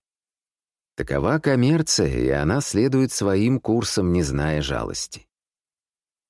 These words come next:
Невысказанное напряжение сквозило в доме Лефт на каждом обеде,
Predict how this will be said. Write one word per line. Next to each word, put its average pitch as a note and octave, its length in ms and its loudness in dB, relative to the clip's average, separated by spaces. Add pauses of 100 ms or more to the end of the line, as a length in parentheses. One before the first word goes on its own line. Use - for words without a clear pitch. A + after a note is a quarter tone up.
Невысказанное C3 840 2
напряжение B2 760 2
сквозило G2+ 640 2
в F2+ 80 -4
доме F#2+ 280 2
Лефт F#2+ 440 0
на F#2+ 180 2
каждом F#2 520 0
обеде, D#2 560 0